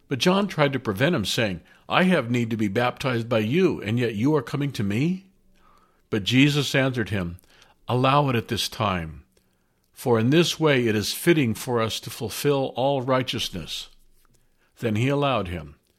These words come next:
After he was baptized, Jesus came up immediately from the water, and behold, the heavens were opened, and he saw the Spirit of God descending as a dove upon him.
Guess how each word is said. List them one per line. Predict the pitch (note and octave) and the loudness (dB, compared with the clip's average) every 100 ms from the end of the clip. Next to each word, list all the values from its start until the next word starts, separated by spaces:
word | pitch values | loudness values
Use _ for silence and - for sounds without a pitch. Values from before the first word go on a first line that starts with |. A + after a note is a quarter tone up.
| _ _ _ _ _ - | _ _ _ _ _ -8
After | A#2+ D3 E3+ | -2 0 0
he | C3+ | 2
was | D3+ A#2 | 2 2
baptized, | A#2+ C3+ C#3+ - G2+ F#2+ F2 | 2 0 0 -2 -2 -2 -4
Jesus | C3+ C#3+ C#3+ C#3+ | 0 0 0 -4
came | - C#3+ C3+ | -4 -2 -2
up | B2 | -2
immediately | G#2 G2+ C#3 D#3+ A#2+ - F#2+ | -2 0 2 2 0 -4 -6
from | G2+ G2 | -6 -6
the | F#2+ | -4
water, | G#2 A#2+ G#2+ | -2 -2 -2
and | F#2 | -2
behold, | A2+ G2 C#3 C3+ G2+ - - - _ | -4 -2 0 0 -2 -10 -20 -20 _
the | B2 | -6
heavens | G2 D3 E3 C#3+ B2 | -2 0 0 0 -2
were | G#2 G#2+ | -2 0
opened, | B2 C3 F2+ D#2+ _ - - | 0 -2 -6 -8 _ -20 -10
and | B2+ A#2+ | -2 0
he | |
saw | A2 - D3+ D3 | 2 2 2 2
the | A2+ | 0
Spirit | - - D#3 D#3+ | -4 0 2 2
of | A#2 | 0
God | A#2+ C3+ C3+ | 0 0 0
descending | A2 - - D#3 D3 G#2+ | -2 -4 0 2 2 0
as | G2+ | -2
a | F#2+ | -4
dove | F2 A2 B2+ A2 E2+ - - | -4 -2 -2 -2 -8 -16 -14
upon | F#2 - G#2 G#2+ | -10 -4 -4 -2
him. | G2 D#2+ C2+ | -4 -6 -10